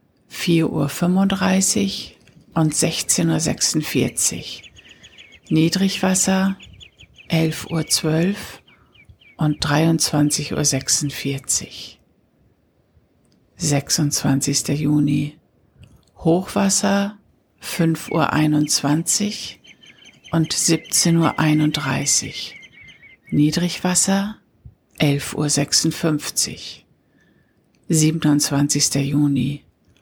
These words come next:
Hochwasser sechs Uhr zwölf und achtzehn Uhr einundzwanzig. Niedrigwasser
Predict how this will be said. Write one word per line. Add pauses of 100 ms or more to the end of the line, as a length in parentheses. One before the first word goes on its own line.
(280)
Hochwasser (320)
sechs
Uhr
zwölf (320)
und
achtzehn
Uhr
einundzwanzig. (800)
Niedrigwasser